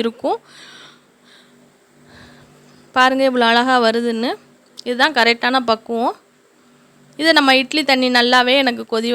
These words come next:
வந்துருச்சு. கொதி வந்தோன்னு வச்சா ஒரு ரெண்டு நிமிஷம், மூணு நிமிஷம் நம்ம வேக விட்டாவே சரியா வந்துரும். ஏன்னா நம்ம ஹீட்டான தண்ணி ஊத்தி தான் நம்ம, ம், மாவு பிணைஞ்சிருக்கோம். அதனால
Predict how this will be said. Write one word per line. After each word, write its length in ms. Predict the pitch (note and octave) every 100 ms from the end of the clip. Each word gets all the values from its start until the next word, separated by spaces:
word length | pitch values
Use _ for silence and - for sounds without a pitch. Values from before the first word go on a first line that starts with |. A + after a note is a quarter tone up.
| G#3+
வந்துருச்சு. 360 | A3+ A#3+ A#3 E4+
கொதி 180 | C4+ B3 C4+
வந்தோன்னு 300 | A#3+ A#3+ B3
வச்சா 180 | A#3 - D#4+
ஒரு 80 | A#3
ரெண்டு 160 | A3+ C4+ D4
நிமிஷம், 320 | C#4 D#4+ C#4
மூணு 140 | B3+ B3
நிமிஷம் 280 | B3 D4+ C#4
நம்ம 140 | A#3+ A3
வேக 100 | A3+ A#3
விட்டாவே 380 | G#3+ G#3+ B3+ C#4+
சரியா 240 | A#3 A3 A#3 A3
வந்துரும். 340 | A3+ A#3 C#4 B3
ஏன்னா 140 | A#3+ B3
நம்ம 240 | A3+ A3 A3+ - - - -
ஹீட்டான 400 | C4+ B3 B3 C4
தண்ணி 200 | A#3 A#3 A#3
ஊத்தி 180 | A3 A3+ B3
தான் 100 | C4+
நம்ம, 120 | A#3 A3 G#3+ G#3+ G#3+ A3 - - - _ A#3+
ம், 220 | B3 B3 A#3+
மாவு 200 | A#3+ A#3+ B3
பிணைஞ்சிருக்கோம். 640 | A#3 A3+ B3+ B3 A#3 D#4 D4+
அதனால 320 | B3 A#3 C4+